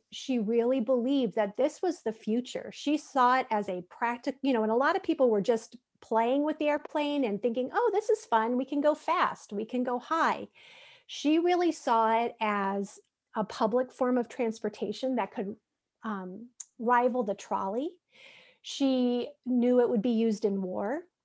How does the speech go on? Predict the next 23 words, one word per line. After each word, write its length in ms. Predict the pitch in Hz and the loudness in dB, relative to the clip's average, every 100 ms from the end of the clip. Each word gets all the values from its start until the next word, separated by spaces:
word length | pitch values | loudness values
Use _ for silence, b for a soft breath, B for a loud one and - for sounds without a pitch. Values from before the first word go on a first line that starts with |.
| _ | _
She 280 | - - 254 | -16 -2 -2
thought 320 | 247 214 220 | 2 2 2
it 100 | 233 | 2
could 140 | - 202 | 0 0
be 80 | |
used 420 | 220 208 214 214 220 | 0 2 2 2 0
in 160 | 202 | -2
surveying. 800 | 208 - 208 185 196 190 202 254 | -2 0 0 2 0 0 -2 -4
So 160 | 247 269 | 2 2
she 160 | 285 | 4
saw 280 | 262 277 294 | 2 8 8
it 60 | 277 | 8
as 120 | 240 | 4
a 60 | 226 | 4
very 340 | 233 220 202 | 4 4 2
practical 640 | - - 233 226 262 226 | -2 0 0 2 -4 -4
form 260 | 214 214 196 | -4 -4 -4
of 100 | 190 | -6
transportation. 800 | - 190 - 196 - 185 196 214 B B B - | -8 -12 -8 -8 -6 -6 -8 -14 B B B 2
So 240 | 339 294 | 8 8
for 200 | 285 294 | 8 4
me, 420 | 294 359 349 339 240 | 6 6 6 4 2
the, 140 | 254 | -2